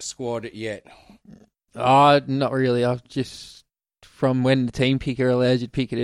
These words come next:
Speaker 2: early, that's just reverted to my team now, and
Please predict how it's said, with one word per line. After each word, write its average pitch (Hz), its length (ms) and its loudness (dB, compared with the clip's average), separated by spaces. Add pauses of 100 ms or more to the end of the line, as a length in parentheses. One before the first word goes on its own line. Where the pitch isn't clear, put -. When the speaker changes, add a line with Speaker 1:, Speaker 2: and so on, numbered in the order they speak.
Speaker 2:
early, 131 420 -2 (180)
that's 117 220 -6
just 123 200 -8
reverted 120 480 -4
to 123 220 -2
my 117 120 -4
team 123 340 -4
now, 123 320 -2
and 117 280 -8